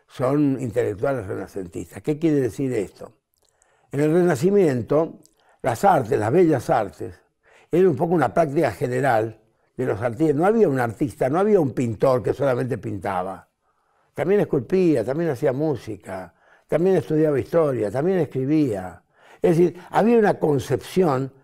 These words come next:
que era, eso es lo que llamamos renacentista, que es una especie de visión no global, tampoco sindical, tampoco grupal, sino una visión como de un campo ancho. Es decir, la vida, la vida,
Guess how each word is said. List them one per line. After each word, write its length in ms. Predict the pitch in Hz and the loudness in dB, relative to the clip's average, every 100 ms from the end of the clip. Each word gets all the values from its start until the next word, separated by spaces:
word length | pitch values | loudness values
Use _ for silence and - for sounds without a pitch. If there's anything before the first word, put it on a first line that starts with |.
| _ _ _ | _ _ _
que 180 | 190 208 | 6 8
era, 220 | 233 233 - | 6 4 0
eso 260 | 123 175 | 2 2
es 260 | 127 117 127 | 0 -4 -2
lo 120 | 117 | 0
que 100 | 113 | 0
llamamos 320 | 123 147 160 | 0 0 0
renacentista, 680 | 131 147 127 165 156 151 175 - - _ | 0 0 0 0 0 0 -2 -4 -20 _
que 80 | 185 | 0
es 100 | 165 | 2
una 160 | 196 170 | 2 0
especie 480 | - 185 143 190 160 | 2 0 2 2 4
de 300 | 156 170 156 - - - | 4 2 0 -14 -20 -2
visión 800 | 131 120 - 170 175 185 156 - _ _ - | 0 0 2 4 4 2 0 -10 _ _ -6
no 240 | 220 240 | 2 4
global, 640 | 220 196 185 175 131 110 - - _ | 6 4 6 6 4 2 -4 -20 _
tampoco 640 | 175 175 233 - 202 175 139 | -2 2 2 4 4 4 2
sindical, 640 | 175 160 143 - 160 120 | 2 2 2 4 2 2
tampoco 360 | 156 135 190 185 | 0 0 4 4
grupal, 300 | 156 156 - - _ | 4 0 -2 -18 _
sino 300 | - 214 254 | 0 2 4
una 180 | 240 208 | 4 4
visión 540 | 196 214 220 226 - | 2 2 2 0 -2
como 240 | - 185 185 | 0 4 4
de 80 | |
un 140 | 202 208 | 4 4
campo 580 | 208 196 - 202 208 - - - | 4 2 2 0 0 -8 -18 -4
ancho. 380 | 160 139 110 139 | 0 0 -2 -4
Es 60 | |
decir, 140 | - 175 | 0 4
la 160 | 180 | 4
vida, 640 | 196 233 165 120 117 107 - _ _ _ - | 4 4 4 4 0 -4 -12 _ _ _ -4
la 120 | 143 | 0
vida, 480 | 202 147 120 120 | 2 2 -2 -6